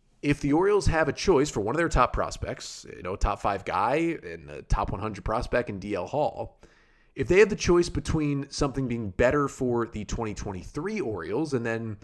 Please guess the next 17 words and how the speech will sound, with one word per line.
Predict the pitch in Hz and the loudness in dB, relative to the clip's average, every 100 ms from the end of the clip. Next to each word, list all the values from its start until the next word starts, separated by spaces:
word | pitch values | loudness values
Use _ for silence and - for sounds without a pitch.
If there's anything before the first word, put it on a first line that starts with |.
| - _ | -20 _
question | - 135 - 117 | -2 -2 -2 -6
marks | 107 104 - | -2 -4 -6
beyond | - 101 104 156 120 | -12 -6 -4 -4 -4
that | 78 | -6
potentially, | - - 87 - 95 131 - - _ _ | -6 -6 -10 -10 -10 -10 -16 -20 _ _
or | 175 226 | -4 -2
something | 240 220 190 180 | -2 -2 0 0
being | 147 147 123 | 2 0 4
better | 127 123 | 4 4
for | 113 117 | -2 -4
the | 104 | -4
twenty | - 104 90 | -8 -12 -12
twenty-four, | - 90 - 147 147 | -14 -16 -2 2 2
twenty-five, | 139 - 95 - 120 123 113 | 0 -4 -10 0 0 0 -2
and | |
twenty-six | 92 107 95 - 269 - | -4 -4 -6 -6 -6 -6
Orioles, | 76 62 85 170 | -8 -6 -6 -6